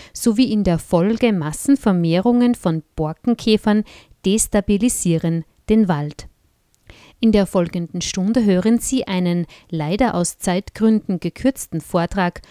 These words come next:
von Diplomingenieur Bernhard Schön über die Wichtigkeit des Ökosystems Wald an sich und für den Erhalt der Artenvielfalt und die Rolle des Waldes als C O zwei Speicher und wichtiger Baustein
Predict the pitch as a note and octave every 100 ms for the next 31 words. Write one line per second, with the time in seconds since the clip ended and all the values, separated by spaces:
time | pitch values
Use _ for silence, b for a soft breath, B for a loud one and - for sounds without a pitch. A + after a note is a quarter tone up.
0 | b - B3 C4 D4+ - F3 E3 F3+ -
1 | A3+ B3 C#4+ - D3+ D3+ G#3 - G3 F#3+
2 | G3+ b b _ B3 C#4+ B3 F3+ F#3 -
3 | C4 - - G3+ - - A#3+ A#3 - F#3
4 | - A3+ - A#3+ - G#3 A3 - E3 F3
5 | - b b b _ G3 F3+ - C4+ -
6 | - b b - C4+ - F#3+ G#3 - A3
7 | F3 E3 - - A3+ - G3+ A#3+ - B3
8 | - A#3+ - G#3+ G#3 G#3+ - b b -
9 | G#3+ A3+ - - A3+ F3 E3 F3 G#3 -
10 | D#3+ D#3 E3 E3+ - b b b G#3 -
11 | - - B3 B3+ F#3+ E3 - E3 E3+ -
12 | F#3 E3+ D#3+ F3+ E3+ - _ _ C4+ C#4+
13 | G3 F3 A#3+ A#3 A3+ D3+ D#3+ D#3+ F#3+ F3+
14 | F3+